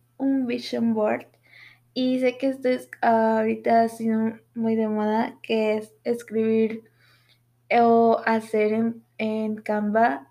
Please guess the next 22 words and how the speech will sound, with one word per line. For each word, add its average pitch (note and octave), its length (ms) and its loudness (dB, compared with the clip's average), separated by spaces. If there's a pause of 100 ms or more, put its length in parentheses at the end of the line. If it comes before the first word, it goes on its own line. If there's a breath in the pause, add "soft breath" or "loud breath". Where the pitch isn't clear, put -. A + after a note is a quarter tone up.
este A3+ 720 0
vision G#3+ 440 -4
board, G#3+ 360 -4
que A3 340 -2
es G#3+ 200 -8
como G#3+ 640 -4
un... G#3+ 340 -4 (1120 soft breath)
Es A#3+ 220 2
un C4 220 2
tablero G#3+ 720 4
donde G#3+ 380 -2
se - 300 -4
reflejan A3 640 -4 (440 soft breath)
todas B3 240 10
las B3+ 220 4
imágenes A3 680 -2
o A3+ 100 -6
todo A3+ 300 0
lo A3 180 2
que G#3+ 180 -6
quieres G#3+ 320 -2
expresar. G#3 680 -4